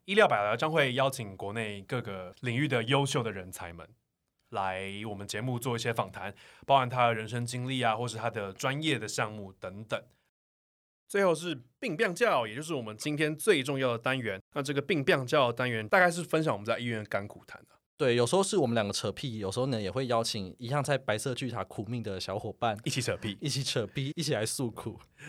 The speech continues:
Speaker 1: OK，那就是我们大致上未来的走向。
Speaker 2: 没有错。那今天的这个新的一季里面呢，我们就会以病病教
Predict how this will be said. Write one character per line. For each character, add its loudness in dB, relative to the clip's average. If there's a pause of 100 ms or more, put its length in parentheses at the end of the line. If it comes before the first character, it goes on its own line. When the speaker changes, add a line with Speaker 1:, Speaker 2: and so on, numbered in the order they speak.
(240)
Speaker 1:
OK， -6
那 0 (220)
就 -4
是 -2
我 -4
们 -10 (120)
大 6
致 -2
上 0
未 0
来 -2
的 -8
走 -10
向。 -4 (520)
Speaker 2:
没 -4
有 0
错。 -2 (280)
那 0
今 -2
天 0
的 0
这 -6
个 0
新 -2
的 -2
一 -6
季 -6
里 -10
面 -4
呢， -6
我 -10
们 -4
就 -2
会 0
以 -12 (140)
病 -4
病 0
教 0